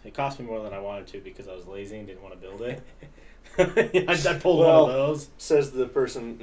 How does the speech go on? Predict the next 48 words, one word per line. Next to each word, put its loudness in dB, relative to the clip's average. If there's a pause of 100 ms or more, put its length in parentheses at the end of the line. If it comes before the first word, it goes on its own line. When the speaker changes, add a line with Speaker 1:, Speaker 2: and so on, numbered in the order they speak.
(140)
Speaker 2:
or -8
saying -8
that -8
the -8
person -10
sitting -12
here -10
with -8
an -12
Alienware -10
laptop -10
sitting -4
Speaker 1:
Hey. -8
Speaker 2:
next -12
to -12
me, -8
so 2
I 4
know 6
exactly 6
what 4
that's 4
<laughs> -
like. 0
Speaker 1:
<laughs> 4
You 6
know, 6
it -2
happens. -4 (200)
Speaker 2:
Oh, -14
I -14
Speaker 1:
I -16
Speaker 2:
can't, -2
Speaker 1:
like -4
Alienware. -8
Speaker 2:
I -10
can't -16
do -12
the, -16 (220)
it's -20
too -16 (100)
warm -8
in -16
here -14
for -18
Speaker 1:
Yeah, -14
Speaker 2:
this. -14
Speaker 1:
I, -14